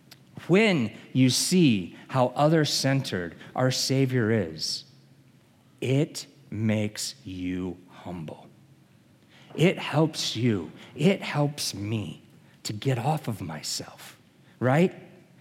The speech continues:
To live out Philippians chapter two, verses three and four, which says, "Do nothing in vain conceit, but in humility," or excuse me, "Do nothing in vain conceit,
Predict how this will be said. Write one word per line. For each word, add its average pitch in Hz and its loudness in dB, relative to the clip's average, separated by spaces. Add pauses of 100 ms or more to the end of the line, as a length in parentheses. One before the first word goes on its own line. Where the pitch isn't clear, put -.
(160)
To 185 6
live 180 8
out 202 4
Philippians 147 4
chapter 165 0
two, 127 2
verses 107 -2
three 131 0
and 147 2
four, 107 0 (240)
which 151 4
says, - 0 (280)
"Do 170 6
nothing 185 6
in 170 6
vain 151 4
conceit, 165 0 (1400)
but 151 4
in 175 6
humility," 170 6
or 107 2
excuse 160 4
me, 147 6
"Do 135 4
nothing 185 4
in 180 6
vain 170 4
conceit, 170 2